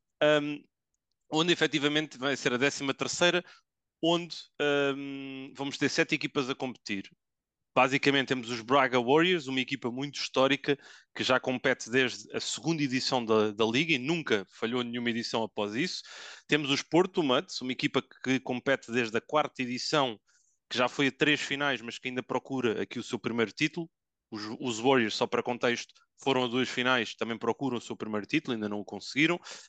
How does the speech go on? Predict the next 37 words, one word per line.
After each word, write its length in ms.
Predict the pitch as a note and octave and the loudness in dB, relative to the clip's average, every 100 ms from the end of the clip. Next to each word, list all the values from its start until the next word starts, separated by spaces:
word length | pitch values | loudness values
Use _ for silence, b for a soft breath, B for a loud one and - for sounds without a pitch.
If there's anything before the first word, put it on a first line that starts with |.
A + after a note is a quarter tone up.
| B _ | B _
Ahm, 260 | C#3 C#3 C#3 | 2 2 -2
temos 280 | - F#3+ E3 | 0 0 0
depois 240 | - F3+ | 0 0
os 80 | D#3 | 2
Salgueiros 440 | - D#3 D#3 C#3+ D3+ | 2 4 4 2 -2
Renegades, 600 | D3 C#3 A#2+ D3+ - - _ _ _ | 0 2 0 -2 -6 -20 _ _ _
que 320 | C#3+ D3 A#2 - | 0 0 0 -6
foram 380 | - D3+ D3+ C3 | -4 2 2 2
inicialmente 540 | C3 - C3+ B2+ A#2 | -4 -2 -2 -2 -8
os 80 | A#2 | -14
Porto 340 | - A#2+ - | -8 -8 -4
Renegades, 640 | G#2 A#2+ C#3 E3 D#3+ - - | -2 0 4 4 4 0 -8
eventualmente 540 | A#2+ A#2+ A#2+ B2 B2 A#2 | -6 -4 0 2 2 0
tiveram 260 | A#2 B2 | 2 2
ali 100 | B2 | 2
uma, 340 | A#2+ A#2+ A2+ A2+ - _ | 2 2 0 -2 -12 _
uma 140 | A#2+ A#2 | -6 0
fase 260 | C3 A#2+ | 2 2
que 80 | - | -2
eram 120 | A2 | -4
os 100 | G2+ | -2
Maia 300 | A#2+ B2 A#2+ | 2 4 4
Renegades, 560 | A#2+ B2 B2+ D3 D3 - b b - | 2 2 4 2 0 -10 b b -2
e 80 | A#2 | 2
agora 260 | B2 C3 | 4 4
estão 180 | B2+ B2+ | 2 0
há 60 | A#2+ | -2
dois 260 | B2 A#2 | -2 -4
anos 200 | B2+ B2+ | -6 -8
com 100 | - | -8
este 140 | A#2+ - | -8 -8
projeto 400 | A#2 A#2 B2 A#2 | -2 0 0 0
ligado 340 | A#2 A#2+ A#2 - _ b - | 4 4 4 -6 _ b 0
ao 160 | A#2 | 0
Clube 300 | - B2 A#2 | 2 -4 -4
dos 140 | G#2+ - | -4 4
Salgueiros, 440 | B2+ C#3+ F3+ | 6 6 4